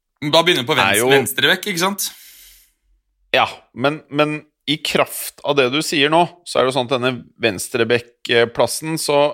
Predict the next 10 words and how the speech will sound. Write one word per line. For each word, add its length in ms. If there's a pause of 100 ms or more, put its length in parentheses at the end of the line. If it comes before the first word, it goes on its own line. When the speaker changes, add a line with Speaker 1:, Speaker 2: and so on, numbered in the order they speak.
(480)
Speaker 2:
ja, 140 (100)
du 240
kan 160
starte. 320 (800)
Speaker 1:
Altså, 160
de 240
tre 220
jeg 100
har, 320
eh, 720